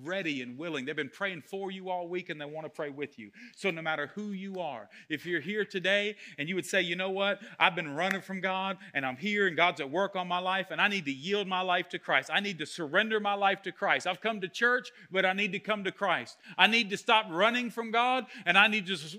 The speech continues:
surrender my life and begin a relationship with Jesus Christ." You can do that right here today. You come to one of these people, and you just say, "I wanna give my life to Christ." Some of you who've been wandering far from God,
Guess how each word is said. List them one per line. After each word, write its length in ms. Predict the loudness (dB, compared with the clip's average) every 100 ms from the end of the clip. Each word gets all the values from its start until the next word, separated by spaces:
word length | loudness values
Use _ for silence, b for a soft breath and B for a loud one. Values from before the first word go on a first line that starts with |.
| -12
surrender 580 | -2 0 4 4 4 4
my 160 | 4
life 340 | 6 6 6 2
and 100 | -2
begin 360 | 0 6 6
a 80 | 8
relationship 760 | 4 6 4 2 -6 -4 -2
with 100 | -2
Jesus 380 | -4 -4 -2 -4
Christ." 320 | 0 4 4 4 -6
You 180 | 4 4
can 260 | 6 0 6
do 240 | 6 10
that 280 | 10 10 8
right 320 | 6 6 4
here 200 | 0 2
today. 520 | 0 6 6 6 -2 0
You 120 | 2
come 280 | 4 2 2
to 80 |
one 180 | 0 0
of 80 | 0
these 160 | 0 -2
people, 320 | -2 -2 -4
and 100 | -2
you 120 | -2
just 120 | 2
say, 140 | 6 6
"I 60 |
wanna 220 | 6 2
give 200 | 2 2
my 140 | 4 6
life 240 | 8 6
to 80 | 0
Christ." 340 | 2 4 4 B B 2
Some 260 | 4 6
of 100 | 6
you 200 | 4 2
who've 140 | 0 0
been 220 | 0 0
wandering 720 | 2 4 4 4 2 2 -2
far 340 | 0 2 2 0
from 220 | -4 2
God, 360 | 4 6 4